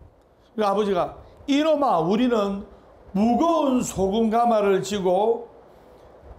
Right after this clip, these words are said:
무릎이 어스러져라. 이 소금이 얼마나 무겁냐. 이걸 두고 다니면서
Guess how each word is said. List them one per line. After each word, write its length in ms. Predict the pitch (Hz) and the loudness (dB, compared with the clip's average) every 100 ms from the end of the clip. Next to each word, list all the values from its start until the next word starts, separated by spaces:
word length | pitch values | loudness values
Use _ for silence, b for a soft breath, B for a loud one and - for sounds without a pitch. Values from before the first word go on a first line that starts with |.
| - - - | -20 -20 -8
무릎이 500 | 240 311 311 233 208 190 | 0 2 4 2 2 0
어스러져라. 760 | 214 226 330 339 208 175 131 - - - _ - - _ - _ _ | 0 0 -2 -2 0 -2 -4 -10 -20 -20 _ -20 -20 _ -20 _ _
이 80 | 247 | -6
소금이 360 | - 277 330 330 | -2 -2 0 0
얼마나 240 | 254 320 | 0 2
무겁냐. 600 | 294 208 220 214 175 139 - | 2 0 0 0 -4 -6 -8
이걸 220 | 247 262 | -4 -2
두고 220 | 262 247 | 0 0
다니면서 840 | 233 214 196 190 175 262 277 - | 0 0 -2 -4 -2 0 -2 -6